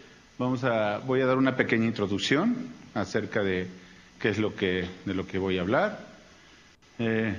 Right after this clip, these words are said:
y voy a hablar de lo que hemos hecho hasta ahora. Ya tengo,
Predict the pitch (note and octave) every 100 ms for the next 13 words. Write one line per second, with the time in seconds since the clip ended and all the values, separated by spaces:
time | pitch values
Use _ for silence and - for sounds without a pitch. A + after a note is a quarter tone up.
0 | - C3 A#2+ C#3+ C#3 C#3 C3+ A#2+ A#2+ C3
1 | B2+ C3 C3+ A#2 B2+ A#2 B2 F3 D#3+ A#2+
2 | A#2 B2+ A#2 A#2 A2 G2 F#2